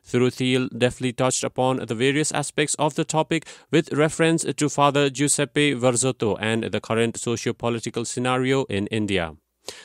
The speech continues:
The Verzotto Memorial Lecture is dedicated to the memory of the Italian missionary Father Joseph Verzotto,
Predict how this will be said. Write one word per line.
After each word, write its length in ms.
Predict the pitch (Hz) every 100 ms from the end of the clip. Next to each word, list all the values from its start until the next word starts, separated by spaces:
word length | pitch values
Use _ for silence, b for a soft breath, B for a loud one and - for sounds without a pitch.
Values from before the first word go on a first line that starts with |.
| B
The 60 | 107
Verzotto 460 | 104 107 123 127 120
Memorial 420 | 120 120 120 117
Lecture 360 | 117 - 127
is 220 | 110 120 -
dedicated 840 | 113 123 117 131 131 135 131 120
to 80 | 123
the 100 | 123
memory 480 | 131 139 135 139
of 240 | - 131 131 120
the 120 | 131 135
Italian 500 | - 143 147 151 147
missionary 480 | 147 - 143 139 143
Father 320 | 131 127 131
Joseph 440 | 113 139 - 139
Verzotto, 600 | 120 123 123 143 156 151